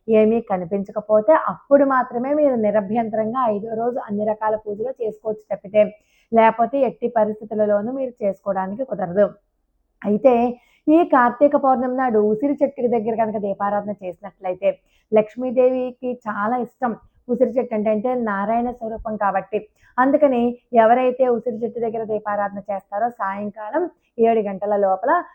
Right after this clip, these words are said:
వాళ్ళకి అష్టైశ్వర్యాలు కలిసి వస్తాయి, ఇంటికి అదృష్టం కూడా కలిసి వస్తుంది. ఈ మూడు వందల అరవై ఒత్తులైనా, ఏడు వందల ఇరవై ఒత్తులైనా ఎవరు చేయాలి? ఇంటి యజమాని చేయాలి, అంటే భర్త గారు చేయాలి.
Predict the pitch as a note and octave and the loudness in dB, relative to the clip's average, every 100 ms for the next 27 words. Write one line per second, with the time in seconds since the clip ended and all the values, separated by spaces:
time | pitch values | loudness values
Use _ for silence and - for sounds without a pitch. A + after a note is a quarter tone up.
0 | _ A3 A#3 A#3+ A#3+ B3 D4 - - - | _ 4 6 6 2 2 0 -2 -6 0
1 | C#4 C4+ A#3+ G#3+ A3+ A#3 G3+ F#3 G#3 - | 0 0 -4 -2 -2 -2 -4 -6 -10 -6
2 | G3+ G3 F#3 _ _ A3+ A#3 B3 B3 F#3+ | -4 -4 -6 _ _ 0 0 2 2 0
3 | E3+ A3 - A3 G3+ G#3+ A3 F#3+ G3+ F3+ | 0 -6 -6 -4 -2 -2 -2 -4 -6 -8
4 | - F3 F3+ _ _ C#4 C#4+ A#3+ G#3+ A#3+ | -12 -12 -12 _ _ 6 6 6 4 2
5 | C#4 C#4 C#4+ B3 B3 B3+ B3 B3 A#3+ A#3+ | 2 0 -2 -2 -2 -2 -4 -4 2 2
6 | A#3 A#3+ G#3+ G3+ A3 A#3+ B3 A#3 A3 A3+ | 2 0 0 0 0 -2 -2 -4 -2 -2
7 | A3 A3 G#3+ G#3+ G#3+ F#3+ F3 G3+ A3+ A3 | -4 -2 -2 0 0 0 -2 -4 -2 2
8 | G#3+ G#3+ G#3+ G#3+ - _ A3+ A#3+ C4 A#3+ | 2 4 2 0 -6 _ -2 -2 2 0
9 | F#3+ G3 A3+ C#4 A3+ E3+ F#3+ F#3+ - _ | 0 -2 -4 -4 -6 -4 -2 -2 -8 _
10 | _ A3 A#3+ G#3 G3 - A#3 A#3 B3 C#4+ | _ -2 0 0 -4 -4 0 2 2 0
11 | G#3 G3+ G3+ | -2 2 0